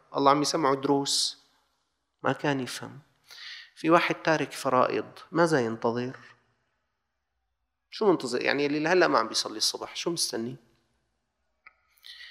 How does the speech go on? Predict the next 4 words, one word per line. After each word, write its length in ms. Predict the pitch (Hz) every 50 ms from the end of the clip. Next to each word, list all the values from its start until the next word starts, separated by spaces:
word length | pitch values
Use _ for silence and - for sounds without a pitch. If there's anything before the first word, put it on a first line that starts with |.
| - - - - - _ _ _ _ _ _ _ _ _ _ _ _ _ _ - -
على 300 | 113 127 131 131 131 127
قدر 500 | - - - 175 165 160 143 131 110 107
علم 360 | 120 139 151 147 131 123 127
المرء 840 | 123 117 117 113 123 139 139 139 135 - - 147 147 151 156 156